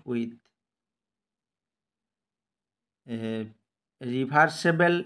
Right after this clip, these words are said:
airways obstruction। It is primarily a disease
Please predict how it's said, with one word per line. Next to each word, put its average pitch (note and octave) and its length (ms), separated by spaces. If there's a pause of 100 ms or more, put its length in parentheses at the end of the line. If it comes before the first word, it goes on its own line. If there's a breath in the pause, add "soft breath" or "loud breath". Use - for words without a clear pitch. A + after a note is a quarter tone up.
airways B2+ 640
obstruction। C3+ 880 (1120)
It D3 220
is F3 260 (100)
primarily D#3 1000 (680)
a A2+ 380 (320)
disease C3+ 840